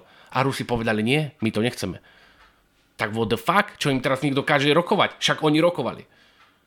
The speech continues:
Oni volali Rusom, aby volali Putinovi, že chcú s ním rokovať. A tak čo chcú teraz od nich, aby oni rokovali?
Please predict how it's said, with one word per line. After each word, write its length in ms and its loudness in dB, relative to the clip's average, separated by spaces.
Oni 280 4
volali 420 4
Rusom, 460 4
aby 240 -2
volali 460 2
Putinovi, 540 0
že 140 -2
chcú 140 -6
s 100 -10
ním 120 0
rokovať. 340 -6
A 80 -20
tak 280 -10
čo 200 -6
chcú 200 -10
teraz 220 -4
od 80 -2
nich, 120 0
aby 160 2
oni 140 2
rokovali? 380 -6